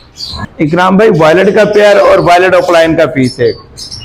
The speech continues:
ये वायलेट और पिक का पेयर आपको फाइनल चार हजार रुपए का मिलेगा, वायलेट ऑफलाइन वाला पीस एक तीन हजार रुपए का पीस।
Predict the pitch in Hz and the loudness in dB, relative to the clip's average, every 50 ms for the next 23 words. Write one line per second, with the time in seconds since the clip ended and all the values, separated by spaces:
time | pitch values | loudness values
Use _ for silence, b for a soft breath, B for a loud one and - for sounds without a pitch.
0 | - - - - - - - - - - - - - - 156 170 185 185 185 185 | -18 -18 -18 -18 -20 -18 -16 -16 -16 -16 -16 -12 -6 -2 0 2 2 2 2 2
1 | 170 165 170 175 180 196 202 202 185 - 185 185 185 185 175 - - - 180 - | 2 2 2 2 2 2 2 2 2 2 2 2 0 0 -2 -4 -4 -6 -4 -2
2 | - 202 190 196 202 190 190 185 185 180 180 180 185 185 156 165 170 170 175 180 | 0 -2 0 0 0 2 2 4 4 2 2 2 0 -2 -2 -2 -2 -2 -2 -2
3 | 170 - - 170 156 - 170 190 190 196 190 185 190 190 185 190 185 185 180 185 | -2 -2 0 2 2 2 2 2 2 2 2 0 0 -2 -2 -2 -2 0 0 0
4 | 175 170 185 180 175 165 165 175 175 175 175 175 - 170 170 170 170 170 170 170 | 0 0 2 2 2 2 2 2 0 0 -2 -2 -2 -2 0 0 0 0 0 0
5 | 170 165 - - 170 170 151 165 165 170 170 160 - - - - - 180 180 170 | 0 -2 -2 -4 -4 -4 -2 -2 -2 -2 -4 -4 -6 -10 -14 -6 -4 -2 0 0
6 | 170 156 139 131 127 120 117 120 110 117 107 - - 101 101 101 - - - - | 2 2 2 2 2 0 -2 -4 -4 -4 -6 -6 -8 -10 -10 -10 -12 -14 -18 -20
7 | - - - - - - - - | -20 -18 -14 -10 -10 -10 -10 -12